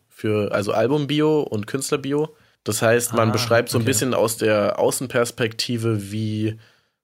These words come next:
Speaker 1: also wie, wie, wie man das Album sieht und die Künstlerin sieht und man geht nochmal auf eine zweite Ebene,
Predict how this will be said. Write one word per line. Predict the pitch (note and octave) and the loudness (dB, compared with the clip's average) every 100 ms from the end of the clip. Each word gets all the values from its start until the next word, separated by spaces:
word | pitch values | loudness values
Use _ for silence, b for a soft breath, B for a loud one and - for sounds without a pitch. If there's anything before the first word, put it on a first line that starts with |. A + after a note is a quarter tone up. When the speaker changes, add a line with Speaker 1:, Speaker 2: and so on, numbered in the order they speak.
| _ | _
Speaker 1:
also | G#2+ G#2 G2 G2+ | -2 0 -2 -4
wie, | G2+ A2+ A2 | -6 -4 -2
wie, | A2 | -4
wie | G#2+ | -2
man | G#2+ G#2+ | -2 -2
das | - - - | -4 -6 0
Album | A2 A2+ G#2 | 2 2 0
sieht | G2 A2 C3 C3 | -2 -2 -4 -6
und | - G#2 G2 | -6 -4 -4
die | G#2+ | -6
Künstlerin | - B2+ A#2+ A2+ G#2+ | -6 -4 -2 0 -2
sieht | G#2+ G#2+ G#2 | -2 -2 -2
und | G#2 G2 - | -4 -6 -6
man | G#2+ | -4
geht | G2+ G#2+ | -2 -2
nochmal | A2 G#2 | 0 -2
auf | G#2+ | -2
eine | G#2 - | -6 -6
zweite | - G#2 - | -2 -2 -2
Ebene, | A2+ A#2 A2+ | -2 0 0